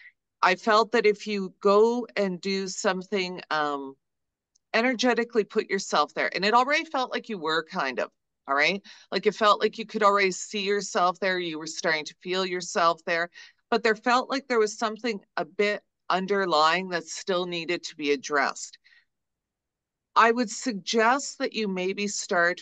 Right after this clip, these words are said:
finding or going and getting some, um, energy work done on your body, because I think that'll help shift and move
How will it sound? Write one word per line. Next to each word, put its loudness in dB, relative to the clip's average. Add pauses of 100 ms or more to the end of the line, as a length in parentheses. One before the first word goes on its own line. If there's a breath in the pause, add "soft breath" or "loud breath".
finding -4
or -4 (220)
going -2 (100)
and -6
getting -2
some, -2
um, 0 (160)
energy -2
work 0
done -2 (420)
on 0
your -4
body, 4 (320 loud breath)
because 2
I 2
think 0
that'll 2
help -4
shift -6
and -6
move -6